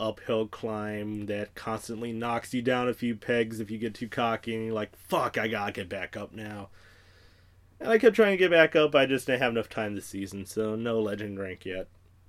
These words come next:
But those are just my Hearthstone woes. Um, yeah, there's a new patch for World of Warcraft. Added, uh, the new Blood Elf models, lo-, which look really pretty. Uh, I guess there's a new world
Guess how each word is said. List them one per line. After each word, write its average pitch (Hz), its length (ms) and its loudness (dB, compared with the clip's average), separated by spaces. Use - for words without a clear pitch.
But 117 300 0
those 117 240 0
are 117 40 -2
just 110 220 -4
my 107 140 -4
Hearthstone 101 540 -6
woes. 98 520 -8
Um, 95 380 -14
yeah, 147 200 6
there's 135 240 4
a 131 80 0
new 131 280 2
patch 113 380 0
for 110 160 -4
World 110 240 2
of 110 80 2
Warcraft. 120 800 0
Added, 107 640 -4
uh, 104 300 -4
the 107 80 -6
new 110 160 -4
Blood 123 220 0
Elf 143 180 4
models, 151 420 4
lo-, 147 160 2
which 151 240 2
look 160 220 0
really 165 240 0
pretty. 160 640 0
Uh, 104 360 -4
I 110 40 -10
guess 117 200 -2
there's 131 220 -2
a 127 60 -4
new 131 220 0
world 127 380 2